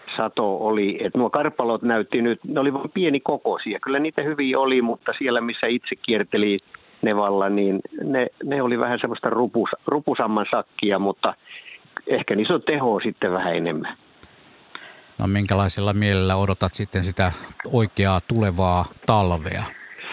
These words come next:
Speaker 1: No oikeastaan ohjelmat on, että sillä tavalla ei ole muuta kuin tuossa vauhtia hakee savusaunasta, täytyy ylihuomenna pistää, tuosta saa mieltä ja kehoa, kehoa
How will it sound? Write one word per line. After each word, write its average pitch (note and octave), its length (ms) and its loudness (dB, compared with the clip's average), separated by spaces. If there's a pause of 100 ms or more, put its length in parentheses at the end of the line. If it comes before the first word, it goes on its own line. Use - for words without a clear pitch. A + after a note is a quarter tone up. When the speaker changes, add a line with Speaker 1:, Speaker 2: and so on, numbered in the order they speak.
(1900)
Speaker 1:
No E3 100 2
oikeastaan G3+ 500 0
ohjelmat F3+ 680 2
on, E3 160 2
että D#3 280 -2
sillä F3 220 2
tavalla D3 440 2
ei D3+ 200 2
ole D3+ 100 0
muuta D#3+ 260 -2
kuin D3+ 260 -2 (880)
tuossa D3 300 -2
vauhtia D3+ 520 0
hakee C3+ 600 -4
savusaunasta, C#3+ 880 0 (220)
täytyy C3+ 320 -2
ylihuomenna B2 600 2
pistää, B2+ 440 -2
tuosta A#2+ 440 -2
saa A#2 220 0
mieltä C3+ 460 0
ja B2 200 2
kehoa, B2 600 2 (200)
kehoa B2+ 420 0